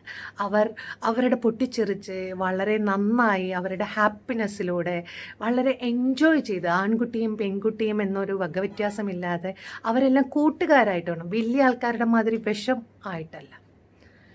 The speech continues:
വലിയ ആൾക്കാരുടെ മാതിരിയുള്ള മലിനമായിട്ടുള്ള തോട്ടുകൾ എത്തിക്കരുത്. പലപ്പോഴും ചെറുതായിരിക്കുന്ന സമയത്ത് അവനെ, അവൾക്കുള്ളതാ, അവളെ, അവനുള്ളതാ എന്നൊക്കെ പറഞ്ഞിങ്ങനെ പറഞ്ഞു വെക്കുന്ന ആദ്യമുണ്ട്.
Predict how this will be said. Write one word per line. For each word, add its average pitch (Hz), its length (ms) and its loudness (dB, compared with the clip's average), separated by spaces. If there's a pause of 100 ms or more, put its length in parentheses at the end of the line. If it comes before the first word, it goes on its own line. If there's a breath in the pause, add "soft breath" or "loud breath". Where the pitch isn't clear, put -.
(160 soft breath)
വലിയ 302 240 2
ആൾക്കാരുടെ 277 460 4
മാതിരിയുള്ള 247 420 2 (160)
മലിനമായിട്ടുള്ള 208 1300 -2 (680 loud breath)
തോട്ടുകൾ 233 480 2 (100)
എത്തിക്കരുത്. - 520 -20 (1400 soft breath)
പലപ്പോഴും 330 500 4
ചെറുതായിരിക്കുന്ന 262 760 6
സമയത്ത് 214 500 -2 (120)
അവനെ, 240 300 2 (140)
അവൾക്കുള്ളതാ, 208 560 2 (100)
അവളെ, 220 260 2 (180)
അവനുള്ളതാ 196 540 0 (180)
എന്നൊക്കെ 233 360 0
പറഞ്ഞിങ്ങനെ 190 480 -2 (380 loud breath)
പറഞ്ഞു 233 300 2
വെക്കുന്ന 208 380 -2
ആദ്യമുണ്ട്. 156 460 -12